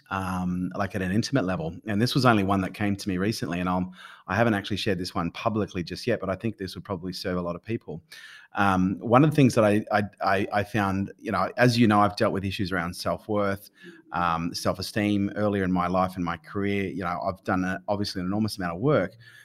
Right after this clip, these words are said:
but it wasn't until recently that I actually realized that I grew up with a single mum who used to always say that, you know, she's not gonna settle down till she meets the right man who has a lot of money. And that was the ongoing theme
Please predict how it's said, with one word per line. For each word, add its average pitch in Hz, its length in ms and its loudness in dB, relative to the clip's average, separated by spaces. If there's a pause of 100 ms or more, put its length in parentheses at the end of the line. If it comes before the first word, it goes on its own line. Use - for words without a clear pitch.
(140)
but 104 80 2
it 87 80 2
wasn't 165 240 4
until 139 240 4
recently 117 360 4
that 95 120 2
I 95 80 6
actually 120 280 0
realized 101 440 4
that 95 60 -2
I 95 100 2
grew 131 280 2
up 170 200 2
with 110 320 0
a 104 80 -4
single 104 300 4
mum 107 360 2 (100)
who 110 100 2
used 110 180 4
to - 60 -2
always 120 600 6
say 104 400 2
that, 95 220 0
you 98 140 -4
know, 95 180 -2 (240)
she's 104 240 0
not 147 140 8
gonna 156 140 6
settle 120 260 6
down 110 200 6
till 107 160 -2
she - 140 2
meets 104 300 4
the 104 100 2
right 98 220 4
man 151 480 4 (800)
who 117 120 4
has 107 200 6
a 104 40 4
lot 98 140 6
of 87 80 2
money. 90 520 0 (800)
And 110 460 8 (100)
that 120 320 6
was 143 160 8
the 120 160 6
ongoing 117 720 8
theme 104 920 6